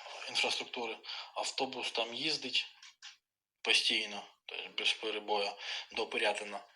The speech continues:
І магазин працює, тобто, ну, продукти закупити, ну, нема ніяких проблем. Стосовно всього решти, ну, ви ж розумієте, ціна півтори тисячі доларів, тобто, ну, там, будиночок, скажімо так, не супер. Ну, можна заїжджати, жити, тобто він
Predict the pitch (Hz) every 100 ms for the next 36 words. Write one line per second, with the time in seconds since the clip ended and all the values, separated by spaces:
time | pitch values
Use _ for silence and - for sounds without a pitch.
0 | - - - - - _ _ _ _ -
1 | 131 120 113 110 113 107 107 - 127 104
2 | - - - - 110 110 - - - -
3 | - 104 98 - 101 110 98 92 - -
4 | - - 101 104 101 101 101 104 101 98
5 | 101 101 - - - - _ _ _ 135
6 | 127 117 135 123 143 - 139 143 123 -
7 | 123 120 104 113 - - - 120 120 107
8 | - - - 117 117 113 - 117 113 98
9 | 92 - - - 127 120 123 - - -
10 | - - - - - - - 110 123 110
11 | 107 101 - 101 104 98 95 - - 107
12 | - - 135 107 - 190 214 - _ _
13 | _ _ - 160 151 131 127 123 139 190
14 | 127 117 113 - 98 95 - 120 117